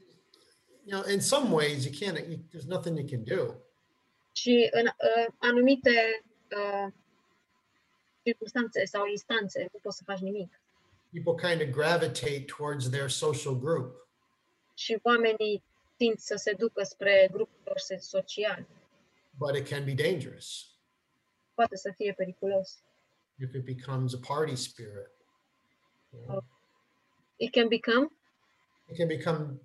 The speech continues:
Speaker 1: uh, bad if it, if it's a, we call it a party spirit, a spirit that of, of,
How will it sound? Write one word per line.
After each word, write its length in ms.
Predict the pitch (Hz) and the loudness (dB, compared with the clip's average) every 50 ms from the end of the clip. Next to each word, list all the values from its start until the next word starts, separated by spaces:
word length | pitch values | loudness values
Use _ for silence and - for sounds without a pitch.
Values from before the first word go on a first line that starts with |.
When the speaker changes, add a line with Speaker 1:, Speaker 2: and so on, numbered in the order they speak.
| - | -8
Speaker 1:
uh, 340 | 147 147 143 143 139 139 135 - - - _ - - - - - | -6 -4 -4 -2 -4 -4 -6 -8 -12 -20 _ -20 -20 -20 -18 -12
bad 600 | 156 139 143 170 170 165 156 135 117 - 127 - - | -6 -2 2 4 4 4 4 4 2 -2 -8 -12 -12
if 160 | 147 131 131 - | -12 -10 -8 -8
it, 220 | 135 123 - - - | -8 -8 -10 -10 -10
if 180 | 139 127 - - | -10 -10 -8 -8
it's 220 | 131 127 - - | -8 -8 -8 -8
a, 240 | 135 127 127 127 127 - - _ _ _ _ _ _ - | -6 -4 -4 -4 -6 -10 -14 _ _ _ _ _ _ -14
we 100 | 160 156 | -12 -4
call 220 | - 180 175 165 156 | 0 2 4 4 4
it 60 | 143 | 2
a 40 | 135 | 0
party 440 | - - - 180 170 165 160 147 | -4 -2 2 4 4 4 4 2
spirit, 600 | 123 - - - - 165 160 151 139 127 123 123 123 | -2 -2 -4 -4 -2 0 0 2 2 2 0 -2 -2
a 60 | 131 | -4
spirit 640 | 123 - - - - 180 185 180 175 165 151 131 123 | -2 -2 -4 -2 0 2 4 6 8 8 8 8 6
that 220 | 147 147 147 143 | 2 2 2 2
of, 340 | 147 143 147 143 135 - - | 0 0 -2 -2 -4 -6 -8
of, 240 | 151 143 127 123 | -8 -8 -8 -8